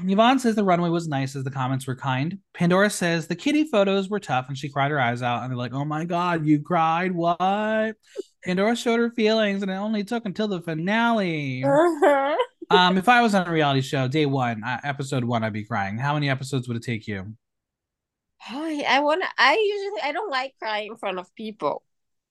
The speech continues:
Speaker 2: But if something happens, it might,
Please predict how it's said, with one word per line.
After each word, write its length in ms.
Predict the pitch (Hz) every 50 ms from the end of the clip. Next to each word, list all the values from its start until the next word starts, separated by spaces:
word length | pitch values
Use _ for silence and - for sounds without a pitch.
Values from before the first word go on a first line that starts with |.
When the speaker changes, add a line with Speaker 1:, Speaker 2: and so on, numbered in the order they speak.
| _ _ _ _ _ -
Speaker 2:
But 360 | 262 262 254 202 156 139 - - _ _ _ _ _ _ _ _ _ _ _ _ _ _ _
if 160 | 220 240 226
something 420 | - - 254 254 247 254 233 220 269
happens, 1080 | 254 247 269 240 247 269 311 - _ - 180 180 175 170 180 170 180 185 180 202 - - - - - - _ _ _ _ _ _ _ _ _ _ _ _ _ _ _
it 140 | 240 240 226
might, 260 | 220 214 208 202 202